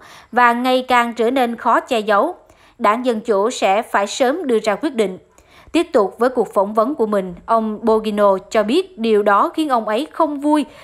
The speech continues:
khi nói về điều này và ý tôi là ông Biden đang thực sự gặp rắc rối nghiêm trọng. Và hãy nghe tôi, mọi người xung quanh ông ấy, mọi người đều biết điều này. Đây là vụ bê bối,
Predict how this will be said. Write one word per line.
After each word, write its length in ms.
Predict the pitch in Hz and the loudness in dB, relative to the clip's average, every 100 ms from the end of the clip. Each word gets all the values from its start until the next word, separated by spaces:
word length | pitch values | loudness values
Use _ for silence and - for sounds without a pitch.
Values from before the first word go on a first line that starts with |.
| - | -6
khi 160 | 320 285 | -2 0
nói 240 | 269 359 | 0 0
về 140 | 262 | 0
điều 160 | 196 190 | 0 -2
này 300 | 196 190 180 | 0 -2 -2
và 100 | 196 | -2
ý 220 | 185 214 302 | -2 -4 -2
tôi 180 | 233 | -2
là 300 | 196 180 170 - - - | 2 2 2 -4 -10 -2
ông 180 | 302 | 2
Biden 300 | 302 247 208 | 2 2 2
đang 220 | 233 254 254 | 2 0 -2
thực 220 | 220 - | -6 -4
sự 280 | 233 196 202 | -2 0 2
gặp 240 | 214 214 | 0 0
rắc 200 | 311 339 | -2 -2
rối 220 | 240 247 339 | 0 2 2
nghiêm 260 | 359 247 | -2 -2
trọng. 280 | 208 190 185 - - - - | 0 0 0 -10 -20 -8 -2
Và 100 | 240 | 0
hãy 180 | 220 220 | 0 -2
nghe 260 | 330 285 | 0 0
tôi, 360 | 262 277 262 240 - - - | 2 2 4 2 -4 -18 -2
mọi 200 | 247 226 | 0 0
người 220 | 254 254 | 0 -2
xung 180 | 285 302 | -4 -2
quanh 220 | 285 254 | -2 -2
ông 120 | 247 | 0
ấy, 240 | 240 294 392 - | 0 0 -4 -2
mọi 180 | 240 220 | 0 0
người 220 | 233 220 | 2 2
đều 180 | 214 208 | 2 0
biết 260 | 339 403 | 0 -2
điều 140 | 233 202 | -4 -2
này. 280 | 196 185 170 _ _ - | -2 -4 -8 _ _ -4
Đây 160 | 277 294 | 0 2
là 140 | 240 | 0
vụ 200 | 185 190 | 0 0
bê 180 | 202 220 | 2 2
bối, 320 | 214 208 311 | 4 0 -2